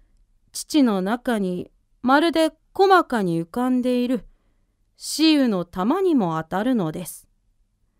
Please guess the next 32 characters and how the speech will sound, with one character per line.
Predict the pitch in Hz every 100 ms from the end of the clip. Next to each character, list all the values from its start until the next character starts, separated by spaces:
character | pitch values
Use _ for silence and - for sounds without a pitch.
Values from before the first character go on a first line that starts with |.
| _ _ _ _ _ _ _ _
そ | - 359
ん | 381 415
な | 415
ら、 | 302 226 - _ _ _ _ _
何 | 285 392 427 330
が | 226
そ | 190 180
の | 226 254
川 | - 240 294
の | 311 311
水 | 294 285 285
に | 285 277 -
当 | 220
た | - 285
る | 330 330
か | 254
と | 233 208
言 | 196 233 285
い |
ま | 302 311
す | -
と、 | - 311 - _ _ _ _ _ _ _ _ _ _ _
そ | - 330
れ | 339
は | 320 311 277 _ _ _ _ -
真 | - - 285 294
空 | 269 - 262 254
と | 254 240
い | 233 220 202
う | - _
光 | _ - 240 254 254 214
を | 165 -